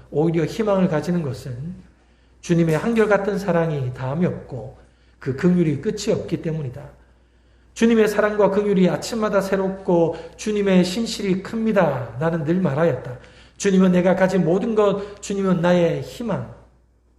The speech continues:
주님께서는 주님을 기다리는 사람이나 주님을 찾는 사람에게 복을 주신다. 주님께서 구원하여 주시기를 참고 기다리는 것이 좋다라고 그렇게 고백했습니다.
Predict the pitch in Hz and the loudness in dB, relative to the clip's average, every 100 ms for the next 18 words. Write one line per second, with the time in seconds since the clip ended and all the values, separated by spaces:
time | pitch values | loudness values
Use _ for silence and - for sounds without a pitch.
0 | _ _ _ _ _ 185 180 - 151 156 | _ _ _ _ _ 0 2 2 -2 0
1 | 147 143 127 123 - _ _ _ - 190 | -2 -4 -6 -10 -16 _ _ _ -4 2
2 | 180 156 147 165 165 151 139 143 147 147 | 2 2 2 2 2 -2 -6 -6 -6 -6
3 | 143 135 123 - _ _ - 165 151 135 | -6 -6 -8 -14 _ _ -4 -2 -2 -4
4 | - 180 180 160 139 131 127 131 160 151 | -2 0 0 -2 -6 -6 -6 -6 -2 -2
5 | 165 143 - 127 117 - _ _ _ _ | -2 -4 -12 -14 -14 -18 _ _ _ _
6 | _ _ - 220 214 196 196 185 170 185 | _ _ -2 0 4 4 4 2 2 4
7 | 185 185 175 180 - 175 165 151 135 - | 6 4 0 -4 -2 0 0 0 -4 -10
8 | - - - 185 180 - 170 147 135 120 | -20 -14 -4 -4 -2 -2 0 0 -4 -10
9 | - 135 131 175 160 131 - 127 123 - | -10 -6 -4 -4 -4 -6 -6 -8 -8 -12
10 | - _ 127 123 - 160 131 - 123 123 | -20 _ -12 -12 -4 -4 -4 -12 -12 -12
11 | - 143 143 - 139 151 151 - 123 - | -12 -14 -16 -14 -12 -10 -12 -16 -18 -20